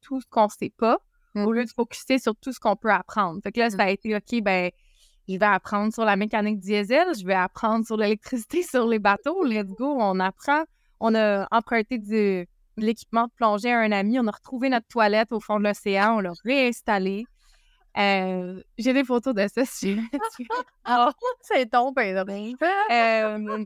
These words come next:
Speaker 1: réparer l'électricité, acheter une nouvelle carte sim pour avoir plus d'Internet, acheter un,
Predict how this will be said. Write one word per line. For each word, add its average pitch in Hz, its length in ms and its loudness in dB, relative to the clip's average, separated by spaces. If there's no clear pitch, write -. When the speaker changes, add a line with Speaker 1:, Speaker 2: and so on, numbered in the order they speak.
Speaker 1:
réparer 262 500 0
l'électricité, 240 1160 0
acheter 190 320 0
une 247 100 2
nouvelle 226 300 0
carte - 240 -2
sim 233 180 2
pour 214 100 -4
avoir 196 140 4
plus 220 180 -4
d'Internet, 208 720 0
acheter 196 260 -2
un, 214 160 0